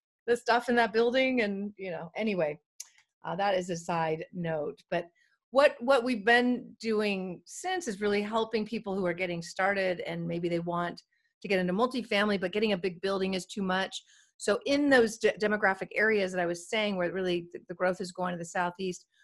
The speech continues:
we help people get into one to four units because financing's gotten, you know, really wonky over the last couple of months with this coronavirus. It's,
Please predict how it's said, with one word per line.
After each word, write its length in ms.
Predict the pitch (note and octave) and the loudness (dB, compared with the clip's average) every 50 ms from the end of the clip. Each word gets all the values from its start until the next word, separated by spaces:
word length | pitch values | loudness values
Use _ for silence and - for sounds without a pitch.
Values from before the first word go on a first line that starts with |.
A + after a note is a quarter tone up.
| _ _ _ | _ _ _
we 140 | - B3 A#3 | -4 -2 2
help 180 | B3 A3+ - - | 2 2 2 2
people 200 | A3+ F#3 G3+ G3 | 0 -2 -2 -2
get 180 | F#3 F#3+ F#3+ | -2 -2 -2
into 160 | F#3 F3+ F3+ | -2 -2 -2
one 180 | E3+ F3+ G3 F#3+ | -2 -2 -4 -4
to 80 | F3+ F3 | -6 -8
four 320 | - _ - A#3+ C#4 D4+ | -8 _ -4 -4 -2 -2
units 540 | C#4 A3 F#3+ E3 D#3 D3 D#3 D#3+ - - - _ _ _ _ _ _ _ - | -2 -2 -2 -2 -2 -4 -4 -6 -10 -14 -20 _ _ _ _ _ _ _ -10
because 400 | G#3 G3 - A#3 G#3+ G3 - - - _ - | -8 -4 -2 0 0 -2 -2 -8 -18 _ -10
financing's 560 | - B3+ D4 E4+ F#4 F4 D4 - - G3+ F3 F3 | -6 -4 -2 -2 -2 -2 -2 -2 -2 -4 -4 -2
gotten, 400 | - G#3 G#3 G3 G#3 F3+ E3+ - - - - - _ _ _ - | -4 -4 -2 -2 -4 -6 -6 -8 -12 -18 -20 -20 _ _ _ -12
you 100 | G#3 F#3 | -8 -6
know, 120 | F3 E3 | -4 -4
really 240 | D#3+ F3+ F#3 F3+ E3+ | -2 -2 0 0 0
wonky 480 | E3 E3+ F#3 G3 G3+ A3+ - F#3+ D#3+ | 0 0 0 0 0 -2 -2 -2 -2
over 140 | D3+ D3 D#3+ | -2 -2 -2
the 80 | D3+ D3+ | -4 -4
last 420 | D#3 D3+ D#3 D#3+ - - - - - _ _ _ _ _ _ _ _ _ _ _ _ _ _ _ _ _ _ _ - | -4 -4 -6 -6 -8 -12 -16 -18 -20 _ _ _ _ _ _ _ _ _ _ _ _ _ _ _ _ _ _ _ -4
couple 260 | G#3 G3+ F#3+ F#3 F3 | -4 -2 0 2 2
of 60 | E3+ | 2
months 360 | F#3+ G3+ G3 F#3 F3 F3 - | 4 4 4 2 2 0 -2
with 160 | F#3 E3 E3+ | -4 -4 -4
this 160 | F3+ E3+ E3+ - | -4 -6 -8 -6
coronavirus. 840 | - G3+ G3 G3+ G#3 G3+ F3+ E3 D#3 D#3+ D#3 D#3 D#3 D#3+ D#3+ - | 0 2 4 4 4 4 2 0 0 0 0 0 0 0 -2 -2
It's, 260 | E3+ D3+ - - - | -4 -8 -8 -10 -16